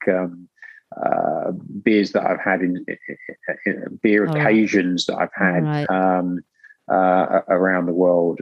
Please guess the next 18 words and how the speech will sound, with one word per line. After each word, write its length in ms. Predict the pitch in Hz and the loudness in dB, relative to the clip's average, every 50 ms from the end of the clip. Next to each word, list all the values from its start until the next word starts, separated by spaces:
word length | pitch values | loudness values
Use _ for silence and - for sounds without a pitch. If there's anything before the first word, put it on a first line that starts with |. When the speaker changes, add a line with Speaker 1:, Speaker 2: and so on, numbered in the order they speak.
| - - | -10 -10
Speaker 1:
And, 360 | - 90 90 87 87 87 - | -8 -8 -6 -6 -6 -6 -4
um, 420 | - 90 90 92 92 92 92 90 90 | -2 -2 0 0 -2 -2 -2 -2 0
Speaker 2:
Well, 260 | 214 214 208 208 - - - - - | 0 0 0 -2 -4 -10 -14 -10 -4
well, 140 | 233 247 254 | -2 0 0
it 40 | |
looks 240 | 269 294 311 - - | 2 0 0 0 0
like 80 | 302 - | 0 2
I 20 | - | 2
Speaker 1:
but, 80 | - | 2
Speaker 2:
have 80 | 269 262 | 0 0
to 60 | - | 2
do 40 | 156 143 | 2 2
Speaker 1:
um, 40 | |
Speaker 2:
another 220 | 143 - - - - | 2 2 0 -2 -2
episode 520 | - 233 226 - 269 - - 202 175 160 | -2 -2 -2 -4 -6 -4 -2 -2 -2 -2
with 160 | 156 160 156 | -2 -4 -6
you 140 | 147 151 143 | -4 -6 -8
then. 260 | 139 139 131 131 139 | -8 -8 -8 -8 -10